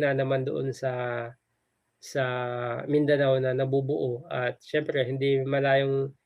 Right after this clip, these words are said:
mangyari na magkaroon ng kahit konting problema doon. Eh, siyempre yung mga kaibigan natin doon, eh, hindi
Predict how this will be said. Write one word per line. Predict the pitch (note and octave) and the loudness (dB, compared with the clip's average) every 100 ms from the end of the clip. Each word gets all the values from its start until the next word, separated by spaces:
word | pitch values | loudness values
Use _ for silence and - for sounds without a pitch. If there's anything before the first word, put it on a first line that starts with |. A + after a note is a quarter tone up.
| _ _ _ _ | _ _ _ _
mangyari | D#3 D#3+ D#3+ D3 C#3 C3 | 2 4 6 4 2 2
na | |
magkaroon | D3+ E3 D#3 D#3 D3+ | 2 0 0 0 2
ng | D3 C#3 | 0 -2
kahit | C#3+ C#3 - _ | -2 -2 -4 _
konting | - C3 C#3+ C3 | -4 -2 -4 -4
problema | C#3 B2+ B2+ B2 B2 | -4 0 0 0 0
doon. | B2 A#2+ C3+ | -2 -4 -6
Eh, | A#2+ | -4
siyempre | D3 C#3+ C#3 C3 | -4 -2 -2 -2
yung | C3 | -2
mga | B2+ D3 | -2 -2
kaibigan | C#3 C#3 C#3 C#3 | 0 0 0 0
natin | C3+ C#3+ | 0 0
doon, | C3+ C3+ | -2 -2
eh, | D#3 C3 B2 _ _ _ _ _ D3+ | -2 -4 -6 _ _ _ _ _ -2
hindi | D3+ | 2